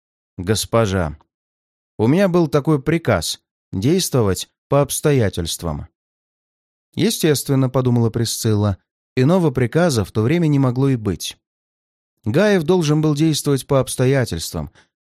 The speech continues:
Его, между прочим, на это натаскивали. Первоматерь знает, какие это могли быть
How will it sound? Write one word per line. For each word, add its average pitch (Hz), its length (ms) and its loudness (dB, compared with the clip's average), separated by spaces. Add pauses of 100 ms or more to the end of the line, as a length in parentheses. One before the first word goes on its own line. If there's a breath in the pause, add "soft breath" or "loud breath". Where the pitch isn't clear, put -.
(160)
Его, 156 380 2
между 147 400 -2
прочим, 127 440 0 (300)
на 139 200 2
это 135 140 0
натаскивали. 107 800 -2 (720)
Первоматерь 170 600 4
знает, 123 480 0
какие 147 340 -2
это 156 160 0
могли 139 280 0
быть 151 260 -2